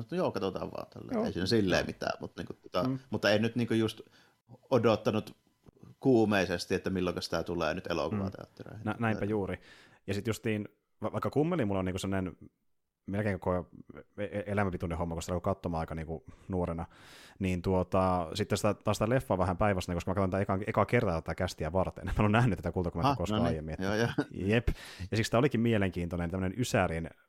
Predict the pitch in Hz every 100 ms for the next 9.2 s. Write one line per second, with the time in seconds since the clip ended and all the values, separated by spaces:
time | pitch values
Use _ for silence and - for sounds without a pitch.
0 | _ 101 90 87 90 82 80 80 85 82
1 | - 78 - 78 82 78 78 76 78 92
2 | - - - - 90 82 82 87 85 80
3 | 80 - - - - - - - 98 92
4 | 90 - - 123 131 - 120 180 175 160
5 | 143 165 180 98 92 - 127 127 147 147
6 | 131 - 113 107 113 117 80 - 113 147
7 | 143 127 120 113 107 110 - 101 95 98
8 | 87 107 113 - 104 104 98 92 87 95
9 | 92 87